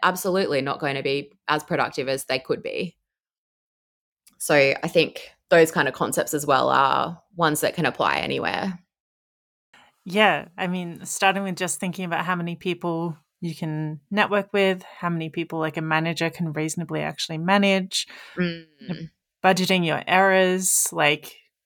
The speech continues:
Speaker 2: that, that makes sense for everything, automating stuff. These things all just sort of feel like they make sense.
Speaker 1: Yeah. The thing I love about something like an error budget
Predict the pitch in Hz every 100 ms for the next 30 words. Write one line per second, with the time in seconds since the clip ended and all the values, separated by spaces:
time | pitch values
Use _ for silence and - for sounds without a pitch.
0 | _ _ _ _ _ _ 190 175 151 _
1 | _ _ _ _ 151 143 156 160 - 160
2 | 165 - 143 139 - _ _ _ _ 151
3 | 165 170 180 180 175 175 _ 202 160 170
4 | 175 175 170 170 - 180 - - _ -
5 | - - _ _ _ _ - - - 208
6 | 214 202 196 233 214 - 277 277 - 240
7 | 233 226 214 185 165 - - - 156 262
8 | - - - _ _ _ _ _ _ _
9 | _ _ _ _ _ - 175 147 135 127
10 | 165 - - 214 226 247 359 226 131 143
11 | 151 139 131 - 170 170 151 151 160 147
12 | 143 147 143 143 131 117 -